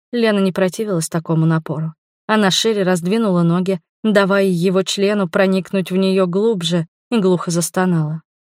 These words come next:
Это безумие захватило обоих. Звягинцев трахал ее всю ночь, словно он это делает впервые. И сколько бы он ни брал ее, хотелось еще и еще. Такого даже с Эвелиной не случалось.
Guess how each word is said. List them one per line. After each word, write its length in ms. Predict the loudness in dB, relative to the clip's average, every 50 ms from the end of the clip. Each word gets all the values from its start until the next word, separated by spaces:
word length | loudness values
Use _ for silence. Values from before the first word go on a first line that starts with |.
| _ _ _ -4
Это 200 | -2 0 0 2
безумие 560 | 2 2 2 2 0 0 0 2 2 2 2
захватило 640 | 2 0 -2 0 0 0 0 2 2 2 4 4 4
обоих. 460 | 2 2 0 0 -2 -2 -6 -10 -18 _ _ _ _ _ _
Звягинцев 680 | -4 -4 0 2 2 2 2 2 0 0 0 -2 -4 -4
трахал 380 | -4 -4 -4 -4 -2 -2 0 2
ее 180 | 2 2 2 0
всю 220 | -2 -4 -4 -2
ночь, 260 | -2 0 -2 -2 -4 -10 _ _ _ -8
словно 500 | -6 -2 0 2 2 4 2 2 0 0
он 220 | 0 0 -2 0
это 260 | 0 -2 0 0 0 0
делает 420 | 0 2 2 2 4 2 2 0
впервые. 640 | -4 -6 -4 -2 -2 0 0 -2 -2 -4 -4 -8 -14 _ _ _ _ _ _ _ _ _
И 100 | -4 -2
сколько 520 | -2 -4 -4 -2 0 0 0 0 0 -2
бы 220 | 0 0 0 0 0 _
он 280 | 0 0 2 2 2 2
ни 100 | 2 2
брал 380 | 2 2 2 2 2 2 2
ее, 320 | 0 0 0 0 -2 -2 -4 -6 _ _ _ _
хотелось 680 | -6 -4 -4 -4 -2 -2 0 2 2 2 0 0 -2
еще 520 | -2 -2 0 0 0 -2 -2 0 2 2 2
и 180 | 2 2 0
еще. 480 | -2 -2 -4 -4 -2 -2 -2 -2 -2 -4 -8 _ _ _ _ _ _ _ _ _
Такого 500 | -2 -2 -2 -2 -2 -4 -2 0 -2 0
даже 280 | 0 0 0 0 0 -2
с 140 | -2 -2
Эвелиной 420 | 0 0 0 2 2 0 0 0 0
не 140 | 0 0 -2
случалось. 640 | -2 -2 -4 -4 -2 -2 -2 0 0 -2 -4 -6